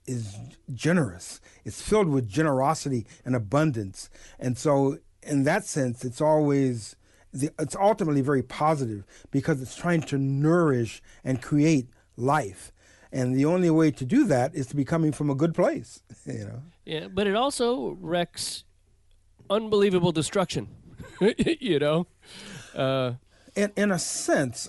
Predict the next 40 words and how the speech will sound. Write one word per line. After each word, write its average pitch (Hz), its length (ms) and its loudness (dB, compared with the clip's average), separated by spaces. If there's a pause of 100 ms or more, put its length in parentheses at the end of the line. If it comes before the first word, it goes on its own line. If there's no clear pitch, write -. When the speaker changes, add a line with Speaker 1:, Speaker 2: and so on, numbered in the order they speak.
Speaker 1:
uh, 147 340 0
it, 143 160 0 (680)
you 233 120 0
know, 196 200 4
again, 160 340 2
it's 151 280 -6
kind 302 220 0
of 208 120 0
like 165 320 2
the 127 120 -4
tides, 120 760 -2
right, 139 320 0
or 131 220 -6
the 113 100 -8
seasons 156 540 0
of 127 120 0
the 127 120 2
year. 120 320 0 (320)
You 131 80 -8
know, 127 80 -4
we 135 160 0
go 143 220 2
through 147 240 0
spring 160 580 2
and 151 120 -2
summer 147 380 0
and 143 160 0
fall 143 460 0
and 135 160 0
winter, 135 320 0
and, 123 200 -2 (500)
you 247 100 0
know, 220 180 4
there 185 300 6
are 165 240 4 (120)
sometimes 170 840 2
as 147 220 0
part 170 340 2
of 143 140 0
nature, 151 680 2